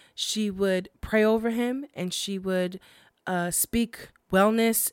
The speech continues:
and health over him. And, you know, my grandma said that, you know, the doctors didn't think my grandfather would make it, but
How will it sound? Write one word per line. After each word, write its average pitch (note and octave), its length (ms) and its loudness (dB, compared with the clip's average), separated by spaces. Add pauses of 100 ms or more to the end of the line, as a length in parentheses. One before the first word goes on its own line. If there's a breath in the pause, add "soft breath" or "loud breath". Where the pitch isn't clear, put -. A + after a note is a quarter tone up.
and E3+ 220 -2
health F3+ 400 0
over A3+ 240 2
him. C4 320 -2 (560 soft breath)
And, G3+ 580 0 (360 soft breath)
you D4+ 180 0
know, F#3+ 280 0 (720)
my A#3+ 140 2
grandma B3+ 340 4
said A3 420 2
that, - 180 -8
you A#3+ 140 -6
know, F3+ 280 -6
the G3 100 -2
doctors G#3 440 4
didn't G#3+ 260 0
think G3+ 240 0
my G3 120 0
grandfather F#3+ 520 0
would F3 120 -4
make A3+ 220 -2
it, G3 280 -6
but F#3+ 240 4